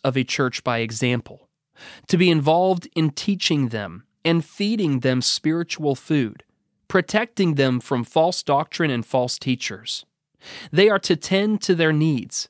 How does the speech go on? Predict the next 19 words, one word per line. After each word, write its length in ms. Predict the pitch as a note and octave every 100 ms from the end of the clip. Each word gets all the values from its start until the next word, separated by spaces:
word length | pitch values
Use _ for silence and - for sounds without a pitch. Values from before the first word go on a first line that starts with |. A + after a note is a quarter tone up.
| _ _ _ _
praying 400 | - F#3 G#3 F3
for 160 | - B2+
them, 320 | A#2 G#2 A2+ _ _ _
and 240 | D#3+ D#3 D3
nurturing 540 | D#3+ F3 - C#3 A#2
them 380 | A2+ A2 G#2+ B2
in 140 | B2 A#2+
their 140 | A2+
faith. 520 | - G#2+ - - - _ _ _ _ _ _ _ - - -
The 120 | F#3
third 380 | F3+ A#3 C#4+ A3+
term 300 | - D3+ C3
used 480 | B2+ C3 C#3 C#3+ -
to 100 | C#3+
describe 480 | C3 - C3+ B2+ C3
this 220 | B2 -
office 400 | A#2+ - D3+ C#3+
is 120 | B2
that 280 | A#2+ A#2